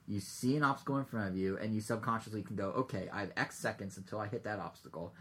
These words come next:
I'm gonna go ahead and look at the gamepad now for more precise aiming." Great, I can look back and, "Oh, good, I didn't hit the thing in front of me 'cause it's still in front of me."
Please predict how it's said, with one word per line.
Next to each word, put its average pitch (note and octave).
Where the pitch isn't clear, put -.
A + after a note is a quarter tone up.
I'm B2+
gonna C3
go G#2+
ahead G#2+
and A#2+
look G#2+
at C3
the -
gamepad F3+
now G2
for A2+
more G#2+
precise B2
aiming." A2
Great, E3
I G#2+
can C#3
look D#3+
back B2
and, C3+
"Oh, G#3
good, G3+
I C3+
didn't D3
hit D#3
the C3
thing B2+
in A#2
front G#2
of -
me G2
'cause A2+
it's G#2+
still C#3
in A2+
front C#3
of -
me." -